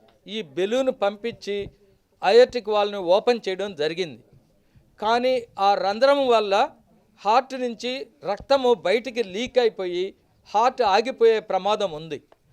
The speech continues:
అందువల్ల ఆ రంధ్రాన్ని ఒక బటన్ అంటే డివైస్ పెట్టి క్లోజ్ చేసి ఆ హార్ట్ని నార్మల్గా తీసుకురావడం జరిగింది.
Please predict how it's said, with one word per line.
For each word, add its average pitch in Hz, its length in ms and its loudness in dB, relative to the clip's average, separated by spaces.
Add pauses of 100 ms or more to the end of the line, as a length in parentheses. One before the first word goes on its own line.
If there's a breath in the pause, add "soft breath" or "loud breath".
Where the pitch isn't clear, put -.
(320)
అందువల్ల 233 420 2
ఆ 214 120 4
రంధ్రాన్ని 196 800 2 (500)
ఒక 185 240 0 (380)
బటన్ 185 380 2 (380)
అంటే 185 260 -6
డివైస్ 180 600 2 (920)
పెట్టి 233 440 2 (140)
క్లోజ్ 240 360 4
చేసి 196 480 -4 (460)
ఆ 190 140 2
హార్ట్ని 226 600 -2
నార్మల్గా 220 600 2
తీసుకురావడం 190 720 -6
జరిగింది. 151 440 -6